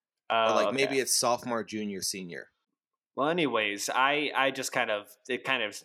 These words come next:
Speaker 1: made me think a lot about college, 'cause that was kind of our equivalent to this time period in our life. And I was just curious what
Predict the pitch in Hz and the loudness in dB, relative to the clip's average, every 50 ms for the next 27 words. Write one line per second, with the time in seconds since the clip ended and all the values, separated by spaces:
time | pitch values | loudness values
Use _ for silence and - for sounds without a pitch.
0 | _ - 120 110 107 107 101 - 113 101 107 101 101 98 98 92 95 90 - - | _ -4 -4 -4 -4 -6 -6 -6 -4 -2 -2 0 0 0 0 -2 -4 -4 -4 -4
1 | - 98 98 101 104 107 107 - - - - - - - - 110 98 - 110 95 | -2 -2 0 0 0 -2 -2 -4 -6 -8 -8 -10 -10 -12 -12 -12 -8 -6 -6 -6
2 | 78 82 - - - 104 98 95 95 90 90 92 101 - - 113 104 110 113 110 | -6 -6 -10 -8 -8 -6 -6 -4 -4 -2 -2 -4 -4 -4 -6 -4 -4 -4 -4 -6
3 | - - 113 120 117 - - 123 120 117 117 123 123 123 123 123 123 123 123 123 | -6 -8 -8 -6 -6 -2 -2 -2 -4 -4 -6 -6 -4 -4 -2 -2 -2 0 0 0
4 | 131 131 131 135 135 131 - _ _ _ _ _ _ _ - _ - 101 107 107 | 2 2 2 2 0 -2 -8 _ _ _ _ _ _ _ -20 _ -4 -2 -2 -2
5 | - - - 117 127 135 131 127 123 120 117 113 113 131 131 - - - - - | -4 -2 0 2 2 2 2 2 0 -2 -2 -4 -4 -4 -4 -4 -6 -8 -6 -2
6 | 120 110 104 101 98 95 92 - - - 101 95 113 120 - | -2 0 0 -2 -2 -4 -4 -6 -8 -8 -4 0 0 0 0